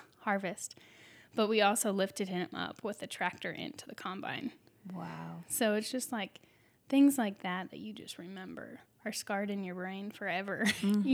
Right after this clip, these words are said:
Speaker 2: Mm-hmm.
Speaker 1: know? Um, and so, long story short, <laughs> I guess, or it kinda turned into a long story, but it's a big part of how I got back home. In two thousand and seventeen,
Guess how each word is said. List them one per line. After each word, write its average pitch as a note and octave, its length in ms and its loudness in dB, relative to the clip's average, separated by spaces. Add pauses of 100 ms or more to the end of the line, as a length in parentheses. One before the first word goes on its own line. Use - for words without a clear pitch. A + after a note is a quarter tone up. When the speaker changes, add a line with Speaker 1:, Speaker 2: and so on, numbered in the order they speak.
(180)
Speaker 2:
Mm-hmm. A#3 80 10
Speaker 1:
know? G#3+ 380 4 (1120)
Um, A#3+ 560 10 (160)
and C4+ 440 12
so, A3 360 4 (200)
long D4 240 12
story G#3+ 360 8
short, A3+ 500 6 (200)
<laughs> - 160 2
I C4+ 260 12
guess, A3 420 8
or G#3+ 200 6
it - 120 -4 (100)
kinda A3 220 2
turned G#3+ 260 0
into G3+ 280 0
a - 20 2
long F#3 320 0
story, F#3 340 -2
but F#3 300 -2
it's - 200 -8
a - 100 -8 (240)
big G#3 260 0
part F#3 320 -4
of F#3 140 -4
how F#3 220 0
I F3+ 100 0
got F3 260 -4
back F3+ 280 -6
home. G3 420 -4 (160)
In G3+ 180 0
two B3 160 4
thousand A3 360 6
and G3 180 2
seventeen, G3+ 920 2